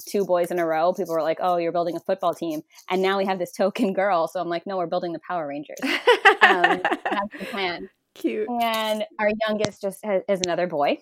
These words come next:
Speaker 1: um, and he just turned one. So we live in our hometown. We're back at the parish where we met. Um, so all our kids have had their sacraments there too, where we got married. Um, so we're kind of living the small town thing. Um,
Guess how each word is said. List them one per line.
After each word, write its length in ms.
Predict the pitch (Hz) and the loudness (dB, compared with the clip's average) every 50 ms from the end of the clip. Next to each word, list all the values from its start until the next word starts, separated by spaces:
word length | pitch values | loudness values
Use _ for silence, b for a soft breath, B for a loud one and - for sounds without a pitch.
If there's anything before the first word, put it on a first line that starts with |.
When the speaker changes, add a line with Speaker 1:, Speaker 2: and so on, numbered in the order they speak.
| _ _ _ - - | _ _ _ -10 -6
Speaker 1:
um, 160 | 190 175 170 170 | -4 -4 -4 -2
and 60 | 165 | -2
he 120 | 175 165 | -2 -4
just 160 | 156 170 - | -4 -6 -10
turned 240 | - - 165 156 160 | -8 -6 -6 -4 -4
one. 300 | 160 160 156 147 139 156 - | -4 -4 -6 -6 -8 -12 -14
So 400 | - - 208 190 180 175 175 175 | -6 0 4 6 6 6 6 4
we 180 | 170 180 180 180 | 4 2 2 2
live 260 | 175 180 185 185 196 | 4 4 2 2 2
in 80 | 190 | 0
our 100 | 180 180 | 0 0
hometown. 720 | 180 175 175 180 180 175 - 185 185 196 220 247 277 285 | 0 0 0 0 -2 -2 -4 -2 -2 0 0 0 0 0
We're 460 | 254 226 196 185 180 175 165 165 - - _ - | 0 2 4 4 4 4 2 0 -4 -8 _ -2
back 220 | 175 180 196 196 - - | -2 -2 -2 -2 -4 -6
at 100 | 175 - | -6 -6
the 60 | 175 | -6
parish 380 | - - 185 185 185 180 - - | -4 -2 0 0 0 0 -2 -2
where 120 | 170 156 | -2 -2
we 100 | 151 135 | -2 -2
met. 260 | 151 185 214 233 - - _ - B B B B B B B | -4 -4 -4 -4 -4 -6 _ -20 B B B B B B B
Um, 160 | 165 170 170 165 | -8 -6 -6 -6
so 140 | - 185 | -6 -6
all 160 | 175 - 175 175 | -4 -2 -2 -2
our 100 | 170 170 | -2 -2
kids 240 | - - 180 170 | -4 -6 -8 -6
have 100 | 180 170 | -6 -8
had 140 | - 170 160 | -8 -8 -8
their 120 | 160 165 160 | -8 -8 -10
sacraments 540 | - 175 165 - - 165 165 160 160 - - - | -10 -12 -12 -12 -10 -10 -10 -10 -10 -12 -8 -8
there 160 | 160 160 165 | -6 -6 -6
too, 420 | - - 160 156 156 160 160 160 165 | -8 -6 -4 -4 -2 -4 -4 -6 -6
where 120 | 165 165 | -4 -4
we 100 | 165 165 | -2 -2
got 140 | 160 - - | -4 -6 -4
married. 440 | 190 190 190 185 180 180 180 175 - - | -2 0 0 2 2 2 0 -2 -2 -6
Um, 260 | 185 170 165 165 160 160 _ _ _ _ _ _ _ _ _ _ _ _ _ _ _ _ _ _ _ | -6 -6 -4 -6 -8 -10 _ _ _ _ _ _ _ _ _ _ _ _ _ _ _ _ _ _ _
so 200 | - - 262 254 | -2 0 2 4
we're 160 | 240 240 240 233 | 4 4 4 2
kind 320 | - 262 254 254 247 233 | 0 -4 -2 -2 -2 -2
of 80 | 214 - B B B B B 208 | -4 -8 B B B B B -8
living 260 | 214 233 240 247 240 | -4 -4 -2 -2 -2
the 80 | 220 214 | -2 -4
small 320 | - - 220 208 208 202 | -6 -6 -6 -4 -4 -4
town 320 | - 190 185 202 226 247 240 | -4 -6 -6 -4 -4 -4 -4
thing. 380 | - 175 170 170 180 202 214 - - | -2 -2 -2 -2 -4 -4 -8 -8 -6
Um, 560 | 202 196 185 180 180 180 175 175 175 175 180 | -4 -2 -2 -2 -2 -4 -6 -6 -8 -10 -12